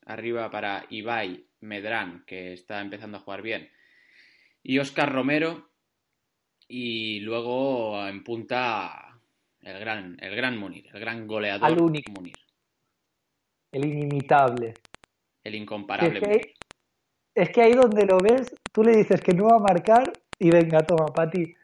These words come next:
Speaker 2: Pues vuelvo a decir que esta semana no marca.
Speaker 1: No, no, es que no va a marcar. Tú tranquilo
Speaker 2: Pero
Speaker 1: que
Speaker 2: si
Speaker 1: está
Speaker 2: es que la, si la Real es el equipo que más está encajando en Liga, me parece. O sea, le va a hacer un ocho a Navas y a Llorente.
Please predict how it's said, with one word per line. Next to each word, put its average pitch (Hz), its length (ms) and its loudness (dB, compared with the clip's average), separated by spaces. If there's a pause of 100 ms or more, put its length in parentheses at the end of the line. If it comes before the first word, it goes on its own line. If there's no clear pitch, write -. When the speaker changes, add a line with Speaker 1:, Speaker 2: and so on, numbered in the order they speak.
(140)
Speaker 2:
Pues 185 160 6
vuelvo 208 220 8
a 233 60 8
decir 175 300 4
que 170 100 4
esta 180 200 4
semana 185 560 2
no 175 100 0
marca. 160 360 0 (760)
Speaker 1:
No, 113 120 -8
no, 95 180 -8
es 90 80 -14
que 92 120 -14
no 98 80 -8
va 104 160 -4
a - 20 -10
marcar. - 380 -14 (200)
Tú 123 120 -12
tranquilo 117 440 -4
Speaker 2:
Pero 196 80 2
Speaker 1:
que 185 60 0
Speaker 2:
si 226 80 -4
Speaker 1:
está - 160 -10
Speaker 2:
es 294 60 -4
que - 40 -4
la, - 20 -14 (960)
si 220 140 -6
la 208 100 4
Real 202 200 2
es 262 100 -2
el 392 100 4
equipo 214 220 0
que 185 120 4
más 180 120 6
está 175 220 4
encajando 151 500 2
en 131 80 -2
Liga, 160 220 4
me 147 120 0
parece. 147 480 0 (220)
O - 40 -20
sea, 165 100 6
le 170 80 8
va 180 80 10
a - 20 4
hacer 247 160 2
un 214 80 4 (100)
ocho 170 280 4
a 147 80 6
Navas 139 320 2
y 139 40 2
a 131 60 2
Llorente. 131 480 0